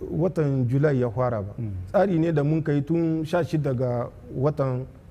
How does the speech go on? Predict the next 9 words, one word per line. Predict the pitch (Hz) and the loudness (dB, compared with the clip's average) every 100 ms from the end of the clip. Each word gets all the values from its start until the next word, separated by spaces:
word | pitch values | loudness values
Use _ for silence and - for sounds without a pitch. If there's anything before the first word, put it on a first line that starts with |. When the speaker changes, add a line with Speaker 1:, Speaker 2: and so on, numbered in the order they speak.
| - - - | -20 -20 -4
Speaker 1:
Septemba | 131 120 156 151 139 135 - - - - | -2 0 0 0 0 -2 -8 -18 -10 0
na | 147 | 2
dubu | 151 156 | 2 2
biyu | 156 165 | 2 2
da | 156 147 | 2 0
ashirin | 107 123 127 | 0 0 0
da | 113 | 0
uku. | 123 - - | -4 -8 -10
Speaker 2:
Mm. | 123 | -4